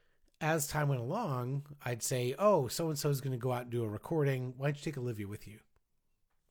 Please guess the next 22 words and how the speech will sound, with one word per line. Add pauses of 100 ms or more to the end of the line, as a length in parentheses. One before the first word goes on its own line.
(200)
And (360)
"Oh,
uh,
we
need
to,
someone
to
go
to
this
place
to
record
this
conversation.
Olivia,
why
don't
you
do
it?"